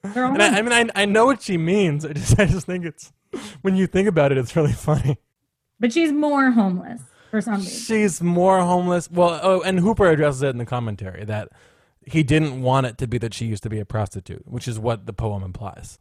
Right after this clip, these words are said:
Speaker 1: Yeah, and I think that's slut shaming, frankly.
Speaker 2: Yeah, well,
Speaker 1: There's really
Speaker 2: well,
Speaker 1: good reason for that.
Speaker 2: the poems may be slut shaming.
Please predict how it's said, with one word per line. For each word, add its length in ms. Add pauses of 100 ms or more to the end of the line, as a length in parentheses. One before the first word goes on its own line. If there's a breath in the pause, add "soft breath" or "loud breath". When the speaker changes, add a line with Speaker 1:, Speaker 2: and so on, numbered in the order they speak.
Speaker 1:
Yeah, 360
and 100
I 80
think 200
that's 260
slut 200
shaming, 520 (580)
frankly. 340
Speaker 2:
Yeah, 260 (140)
well, 420
Speaker 1:
There's 100
really 260
Speaker 2:
well, 320
Speaker 1:
good 240
reason 180
for 280 (140)
that. 100 (140)
Speaker 2:
the 80
poems 440
may 120
be 120
slut 300
shaming. 420